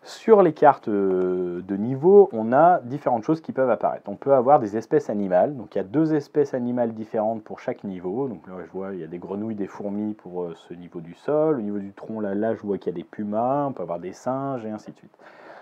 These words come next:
Donc le principe, c'est d'essayer de faire quelque chose qui soit harmonieux. À la fin de la partie, on aura trois points de victoire pour chaque arbre terminé. On aura, euh, moins un point de victoire pour chaque, euh,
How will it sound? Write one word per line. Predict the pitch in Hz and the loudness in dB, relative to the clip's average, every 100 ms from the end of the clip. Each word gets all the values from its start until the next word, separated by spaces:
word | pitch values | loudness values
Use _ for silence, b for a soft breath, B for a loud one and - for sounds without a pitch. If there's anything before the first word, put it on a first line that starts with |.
| B B | B B
Donc | 107 - | -2 2
le | |
principe, | 139 139 - 226 | 2 0 -4 -6
c'est | - 139 | -2 -2
d'essayer | 135 143 160 | 0 2 2
de | 151 | 2
faire | - 139 | -2 -4
quelque | 110 | -6
chose | - 147 | -6 -10
qui | - | -10
soit | 107 151 - | -10 -8 4
harmonieux. | 131 123 117 98 80 b b b | 4 4 -2 -4 -10 b b b
À | |
la | 92 | -2
fin | - 170 | 0 2
de | |
la | 135 | 2
partie, | 110 - - 175 240 B B B B B | 0 -2 -4 -6 -6 B B B B B
on | - 156 | 2 6
aura | 139 110 104 | 8 8 8
trois | - 208 | 8 8
points | 202 | 8
de | 180 | 0
victoire | 160 - 143 | -2 4 4
pour | - 110 | 4 -4
chaque | - 120 - | 0 0 2
arbre | 113 107 101 | 4 4 4
terminé. | 120 107 92 92 170 _ _ _ _ - _ - | 0 0 -2 -6 -8 _ _ _ _ -20 _ -4
On | 156 | 2
aura, | 151 143 135 131 123 - | 4 6 10 10 10 6
euh, | 110 104 | 2 2
moins | 110 131 180 214 180 | 0 0 4 4 2
un | 160 | -2
point | - | -2
de | 143 | -4
victoire | 139 - 131 127 123 | -6 0 6 6 6
pour | 110 | -10
chaque, | - - 131 - | -4 -2 -2 -2
euh, | 110 101 98 95 90 90 | -2 0 0 0 -2 -2